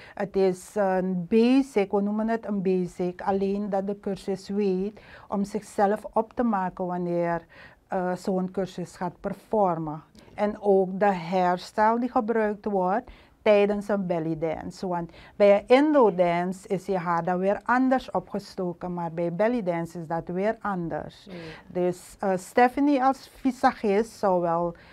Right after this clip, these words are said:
Speaker 1: beter hierop, eh, kunnen ingaan, maar dat is wat we kunnen
Speaker 2: Nee, maar we zijn
Speaker 1: verwachten.
Speaker 2: vandaag met jou hier, Juliette.
Speaker 1: Ja.
Speaker 2: Dus, en jij gaat ons gewoon globaal goed vertellen. Dus
Speaker 1: Correct.
Speaker 2: Gloria gaat gewoon een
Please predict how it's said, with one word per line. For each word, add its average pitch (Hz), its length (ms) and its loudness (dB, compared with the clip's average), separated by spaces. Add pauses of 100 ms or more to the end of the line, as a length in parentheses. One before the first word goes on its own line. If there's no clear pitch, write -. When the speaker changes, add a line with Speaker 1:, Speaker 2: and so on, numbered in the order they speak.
Speaker 1:
beter 247 380 4
hierop, 254 380 2 (340)
eh, 220 200 -2
kunnen 220 280 0
ingaan, 208 560 0
maar 202 140 0
dat 202 180 2
is 233 200 -4
wat 202 240 0
we 196 220 -4
kunnen 180 220 -4
Speaker 2:
Nee, - 120 -4
maar 320 140 0
we 320 60 2
zijn 311 160 -4
Speaker 1:
verwachten. - 20 -10
Speaker 2:
vandaag 285 260 -2
met 262 180 -6
jou 190 200 -2
hier, 175 100 -6
Juliette. 165 420 -6
Speaker 1:
Ja. 240 120 4
Speaker 2:
Dus, - 260 -12
en 190 120 -12
jij 190 140 -6
gaat 196 240 -10
ons 180 160 -10
gewoon 175 220 -12
globaal 170 460 -6
goed - 160 -14
vertellen. - 440 -10 (500)
Dus 175 140 -4
Speaker 1:
Correct. 175 220 -10 (100)
Speaker 2:
Gloria 254 480 4
gaat 202 320 0
gewoon 208 320 -10
een 190 240 -12